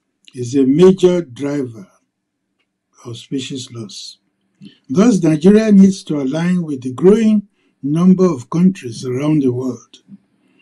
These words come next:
that have demonstrated their commitment to stopping poaching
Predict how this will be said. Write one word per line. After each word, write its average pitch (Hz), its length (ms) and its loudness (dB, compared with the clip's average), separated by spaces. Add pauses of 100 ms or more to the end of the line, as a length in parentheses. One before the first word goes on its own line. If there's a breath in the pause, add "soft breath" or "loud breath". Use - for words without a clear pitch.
(420 soft breath)
that 131 140 -2
have 139 220 0
demonstrated 170 840 4
their 147 160 -2
commitment 131 880 -6 (500)
to 127 140 -12
stopping 160 560 -4
poaching 127 500 -8